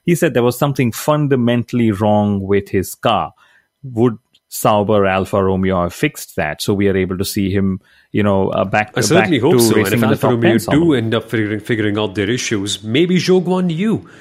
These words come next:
Speaker 2: perhaps he could also continue the kind of form he ended up showing back in Baku as well. So it's interesting to see how the midfield is playing out all around, which is why, Kunal, I want to make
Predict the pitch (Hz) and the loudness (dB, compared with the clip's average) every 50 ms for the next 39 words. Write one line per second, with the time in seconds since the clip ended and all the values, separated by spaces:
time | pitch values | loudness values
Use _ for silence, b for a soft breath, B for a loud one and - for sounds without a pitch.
0 | B B B B - 120 131 175 185 180 - - - 175 202 180 - 196 180 165 | B B B B -4 -2 0 0 -2 -2 -4 -2 -2 -2 -2 0 0 0 2 2
1 | - - 127 - 123 113 113 117 - 131 113 110 - 120 120 113 107 - - 127 | 0 -2 -2 -2 -2 -2 -2 -2 0 0 0 0 0 -2 -2 -2 -4 -4 -2 -2
2 | 127 120 110 110 110 113 120 127 113 110 - - - 139 123 117 113 104 104 110 | 0 0 0 0 0 0 0 0 -2 -2 -4 -2 0 0 2 2 0 0 -2 -2
3 | 120 120 113 - 117 110 98 120 120 123 120 - 113 104 104 95 110 131 190 240 | -4 -2 -2 -2 -4 -2 -2 -2 -2 -2 -2 -2 -2 0 0 -2 -2 -2 0 0
4 | 214 - - - 190 160 - B B B B B B B 180 - - - 220 220 | 0 -2 0 2 2 2 2 B B B B B B B -4 -4 -2 0 0 0
5 | 220 - 247 - - 233 208 185 175 - 185 180 147 151 143 131 127 123 135 139 | 2 0 0 0 2 2 2 2 2 2 2 2 2 2 2 2 2 0 0 -2
6 | - - 160 147 127 123 117 - - - 123 117 113 110 113 110 113 - - 110 | 0 0 0 2 2 0 -2 -4 -2 -2 0 0 0 0 0 -2 -2 -2 -4 -2
7 | 117 113 107 101 110 135 135 117 98 95 B B B B B 190 214 214 - 196 | -2 0 0 0 0 0 0 0 -2 -2 B B B B B -2 -2 0 2 0
8 | 180 - - 135 131 160 214 254 233 - - 123 98 92 92 98 107 107 104 107 | 0 0 -2 -2 0 0 0 0 0 -2 -2 -4 -4 -4 -4 -4 -2 -2 -2 0
9 | 135 151 151 - 139 135 135 135 131 127 - - - - - | 0 0 0 -2 -2 -2 0 -2 -2 -4 -6 -14 -20 -20 -20